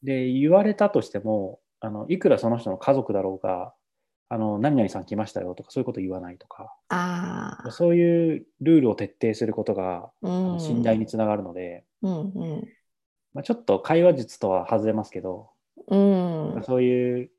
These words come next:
Speaker 1: ルールの徹底とかも信頼につながってくるのかなというふうに思います。
Speaker 2: うん。
Speaker 1: まあ、会話で、
Speaker 2: 確かにそうですね。うん。
Speaker 1: 会話でいけばやっぱカウンセリングがすごく大事ですね。カウンセリング、
Speaker 2: うん。
Speaker 1: あの、雑談をすればいいってわけではないので、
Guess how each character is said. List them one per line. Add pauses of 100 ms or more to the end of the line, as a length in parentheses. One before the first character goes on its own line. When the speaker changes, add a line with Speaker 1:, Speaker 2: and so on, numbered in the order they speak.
(140)
Speaker 1:
ル
ー
ル
の
徹
底
と
か
も
信
頼
に
つ
な
が
っ
て
く
る
の
か
な
と
い
う
ふ
う
に
思
い
ま
す。
Speaker 2:
う
ん。 (1000)
Speaker 1:
ま
あ、
会
話
で、
Speaker 2:
確
か
に
そ
う
で
す
ね。 (300)
う
ん。
Speaker 1:
会
話
で
い
け
ば
や
っ
ぱ
カ
ウ
ン
セ
リ
ン
グ
が
す
ご
く
大
事
で
す
ね。
カ
ウ
ン
セ
リ
ン
グ、
Speaker 2:
う
ん。 (460)
Speaker 1:
あ
の、
雑
談
を
す
れ
ば
い
い
っ
て
わ
け
で
は
な
い
の
で、